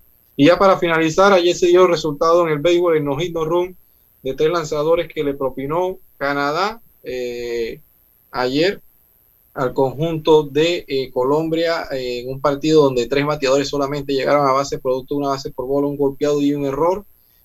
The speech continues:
Eh, Andrew Barnes ayer tiró siete episodios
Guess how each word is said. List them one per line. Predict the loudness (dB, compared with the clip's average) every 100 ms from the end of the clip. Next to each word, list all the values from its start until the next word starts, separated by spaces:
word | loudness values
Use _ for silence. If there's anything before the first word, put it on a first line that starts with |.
| _
Eh, | -8 -4 -4 -4 -4
Andrew | -4 -2
Barnes | 0 0 0 -4
ayer | -2 0 -2
tiró | -2 -6 -2 0 -2 -6
siete | -8 -6 -2
episodios | -4 -4 -4 -2 0 0 -4 -10